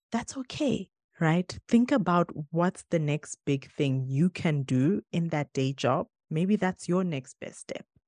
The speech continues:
right? The next thing you can do in that day job, maybe it is getting that promotion so that you can grow your network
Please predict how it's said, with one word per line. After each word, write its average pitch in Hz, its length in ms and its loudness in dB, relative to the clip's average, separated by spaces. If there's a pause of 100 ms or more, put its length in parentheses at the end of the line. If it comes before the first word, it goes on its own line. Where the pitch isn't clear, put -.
right? - 340 -6
The 156 100 2
next 156 400 2
thing 165 200 2
you 147 240 0
can 156 260 -2
do 143 160 0
in 143 220 -4
that 139 200 -6
day 139 140 -2
job, 160 240 -2
maybe 202 360 0
it 185 120 -2
is 175 240 -2 (260)
getting 202 320 2
that 185 220 -4
promotion 175 560 -2
so 208 140 -2
that 170 240 -4
you - 40 -10
can 165 200 -8
grow 151 260 0
your 160 220 6
network 202 680 0